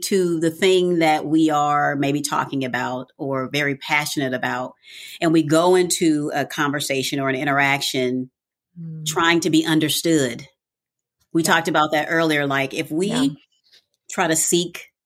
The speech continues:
Speaker 1: understanding versus trying to seek to be understood, it slows things all the way down.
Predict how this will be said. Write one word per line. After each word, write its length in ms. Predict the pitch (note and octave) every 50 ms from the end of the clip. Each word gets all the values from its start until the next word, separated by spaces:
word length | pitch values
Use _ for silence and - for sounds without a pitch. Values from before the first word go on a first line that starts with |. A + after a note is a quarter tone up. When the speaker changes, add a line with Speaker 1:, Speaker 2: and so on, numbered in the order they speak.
| _ _ _ _ _ _ -
Speaker 1:
understanding 960 | D#3+ D#3 D#3 D3+ C#3+ C#3 - - D#3 C#3 D3+ F3+ F#3+ G#3 A3+ A#3 A#3+ A3 -
versus 420 | - D#3+ D#3+ D#3 - E3 D#3 D3+ -
trying 300 | - F#3 D#3+ D#3 D3+ D3+
to 60 | D3
seek 260 | C#3 - - E3+ E3+
to 60 | F3 D3+
be 160 | D3 C#3+ A#2
understood, 720 | D3 C#3+ C#3 C#3+ C#3+ - - - F3+ F#3 G3+ G#3+ A3 G3+ -
it 160 | - F#3 G3 -
slows 720 | - - F3+ E3 E3 E3 F3 F3 F3 F3 F3 F3 - -
things 440 | - D#3+ D#3 D3+ D3+ D3+ D3+ D3+ D3
all 280 | - D3 C#3 C3+ C#3 C#3+
the 80 | D3+
way 180 | C#3 C#3 C#3 C#3
down. 480 | C3 C#3 C3 B2+ B2+ C3 - C3 C#3+ C#3+